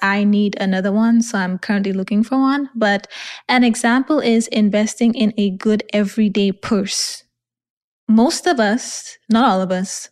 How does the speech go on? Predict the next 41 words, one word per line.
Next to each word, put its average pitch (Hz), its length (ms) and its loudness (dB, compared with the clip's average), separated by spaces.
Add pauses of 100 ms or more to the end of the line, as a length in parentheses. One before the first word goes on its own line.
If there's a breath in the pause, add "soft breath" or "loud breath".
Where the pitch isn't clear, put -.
(120)
but 196 100 0
most 196 380 0
of 277 120 0
us, - 500 -4 (300)
when 196 140 0
we're 214 120 2
running 233 320 2
errands, 190 640 -2 (640 soft breath)
when 202 400 2
we 208 300 2
are, 196 480 0
I 196 80 -2
don't 196 120 0
know, 185 120 -2
maybe 196 640 0
if - 220 -6
you 208 80 2
work 196 240 0
remotely, 240 760 2
you 214 160 2
need, 220 340 4
like, 190 400 -2 (180)
a 202 100 0
laptop 185 720 -4
bag. 175 320 -2
You 196 100 0
need 240 200 4
a 226 60 2
big 240 380 0
purse 277 520 -2 (100)
that 196 160 -2
can 208 120 -2
hold 220 280 0
your 208 140 -2
laptop, 226 600 -2
and 214 80 0
you 202 80 2
need, 208 140 2
like, 208 240 0
a 175 60 -6
small 202 720 -2